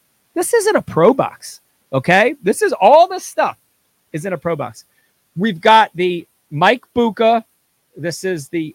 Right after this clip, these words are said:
Bull Gill, okay? So it's a jointed, segmented swim bait. We've got one, two, three, four joints on it. So we're gonna have that fluid movement.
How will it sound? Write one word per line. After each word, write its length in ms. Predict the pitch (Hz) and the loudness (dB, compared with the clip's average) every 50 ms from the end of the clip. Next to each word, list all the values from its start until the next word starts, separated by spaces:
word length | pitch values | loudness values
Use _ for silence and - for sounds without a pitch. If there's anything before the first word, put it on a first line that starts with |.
| _ _ | _ _
Bull 680 | - 131 120 110 107 165 196 214 226 226 226 214 196 _ _ 156 143 127 120 | -18 -16 -16 -10 0 4 4 6 6 4 2 0 -2 _ _ -16 -16 -14 -12
Gill, 540 | 117 151 262 370 403 392 311 151 - - _ _ _ _ _ _ _ _ _ | -6 -4 -2 2 2 2 2 2 -2 -14 _ _ _ _ _ _ _ _ _
okay? 500 | 147 147 139 - 180 202 220 240 277 269 _ _ _ _ _ _ _ _ _ _ | -8 -8 -4 -2 0 0 0 0 -2 -6 _ _ _ _ _ _ _ _ _ _
So 240 | - - 185 180 185 | -4 0 0 0 0
it's 280 | - - 180 143 - | -2 -6 -8 -6 -4
a 200 | 175 165 156 151 _ _ _ - | -4 -4 -4 -6 _ _ _ -20
jointed, 560 | 117 110 117 170 190 226 269 311 359 359 349 _ | -16 -2 2 4 4 4 2 -2 -4 -8 -10 _
segmented 800 | - - - - 247 247 240 233 254 254 247 247 254 - _ - | -16 -16 -6 -4 -4 -4 -4 -6 -6 -6 -6 -6 -6 -10 _ -12
swim 380 | - - - 185 185 160 143 | -12 -10 -4 -4 -4 -4 -4
bait. 280 | 123 127 131 - - _ _ _ _ _ _ _ _ _ | -6 -8 -8 -10 -12 _ _ _ _ _ _ _ _ _
We've 200 | 139 151 135 _ | -4 -4 -2 _
got 280 | - 160 156 151 147 _ _ _ | -2 0 0 0 -2 _ _ _
one, 380 | 123 117 135 156 196 233 254 | -10 -6 -4 -4 -4 -4 -8
two, 340 | - - - 208 208 208 196 | -10 -8 -8 -6 -6 -6 -8
three, 540 | - _ - 151 160 175 175 175 180 185 170 _ _ _ _ _ _ _ _ _ _ _ _ _ | -10 _ -16 -10 -8 -6 -6 -6 -8 -10 -14 _ _ _ _ _ _ _ _ _ _ _ _ _
four 340 | - 190 190 220 262 302 339 | 0 2 4 4 4 2 0
joints 640 | 254 190 214 208 170 139 131 131 _ - - - _ _ _ _ | -2 -2 -2 0 0 -2 -6 -10 _ -18 -20 -20 _ _ _ _
on 180 | 135 127 127 135 | -8 -8 -6 -6
it. 160 | 170 - - | -10 -12 -10
So 140 | - 175 160 | -8 -8 -8
we're 120 | 147 147 | -8 -8
gonna 220 | 127 156 170 170 160 | -8 -8 -8 -8 -6
have 200 | 156 156 147 139 | -8 -8 -8 -6
that 240 | 151 143 135 131 _ _ _ _ _ _ _ _ _ _ _ _ _ | -8 -8 -8 -10 _ _ _ _ _ _ _ _ _ _ _ _ _
fluid 580 | _ 180 185 196 208 226 226 220 220 202 196 196 _ _ _ | _ -6 -2 -2 -2 -2 -4 -6 -8 -8 -12 -20 _ _ _
movement. 500 | - 165 156 143 127 120 143 147 190 _ | -14 -12 -12 -12 -12 -12 -14 -16 -16 _